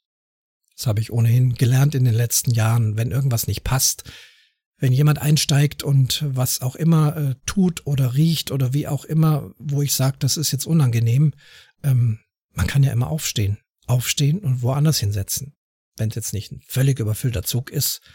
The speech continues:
ähm, einfach kommentarlos aufstehen und woanders hingehen und einen Platz finden, wo man sich wieder wohler fühlt. Ist doch ganz einfach. Und vielleicht jetzt in Corona-Zeiten, wenn man länger unterwegs ist,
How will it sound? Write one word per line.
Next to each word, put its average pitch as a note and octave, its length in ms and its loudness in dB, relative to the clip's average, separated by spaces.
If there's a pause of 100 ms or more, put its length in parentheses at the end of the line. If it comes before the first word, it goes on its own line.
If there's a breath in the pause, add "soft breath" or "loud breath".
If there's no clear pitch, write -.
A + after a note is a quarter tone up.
(600 soft breath)
ähm, C#3 180 -4
einfach C3+ 300 -6
kommentarlos B2 580 2
aufstehen C3+ 640 -2
und C3+ 140 -6
woanders D3+ 320 0
hingehen A2 400 0 (240)
und D3+ 260 0
einen C#3 80 0
Platz - 300 -4
finden, C#3+ 500 0
wo A2+ 140 -4
man A#2 100 2
sich A#2+ 220 -6
wieder C#3+ 320 -2
wohler D3 300 0
fühlt. - 320 -8 (500)
Ist - 100 -20
doch B2 80 -14
ganz - 280 -4
einfach. C#3 500 -2
Und - 160 -12
vielleicht B2 320 -2
jetzt D3 160 -2
in C3+ 80 0
Corona-Zeiten, D#3 760 0
wenn C#3 120 2
man B2+ 120 2
länger C3 220 2
unterwegs D#3 460 0
ist, - 220 -4